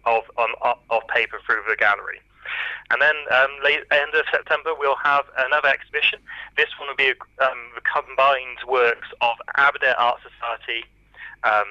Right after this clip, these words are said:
Miskin Art Society, and Hawaiian Library Art Group. And it will be a, a celebration of the, the three art groups in the Cannon Valley who have been working throughout the pandemic,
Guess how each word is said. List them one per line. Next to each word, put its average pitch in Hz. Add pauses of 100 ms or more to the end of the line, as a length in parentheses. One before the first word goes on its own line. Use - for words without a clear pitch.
(280)
Miskin 131
Art 110
Society, 107
and 110
Hawaiian 117
Library 113
Art 104
Group. 107 (380)
And 123
it 123
will 120
be 127
a, 113
a -
celebration 127
of 113 (180)
the, 117
the 123 (140)
three 131
art 123
groups 117
in 110
the 110
Cannon 110
Valley 107
who 113
have 107
been 113
working 120
throughout 135
the 110
pandemic, 104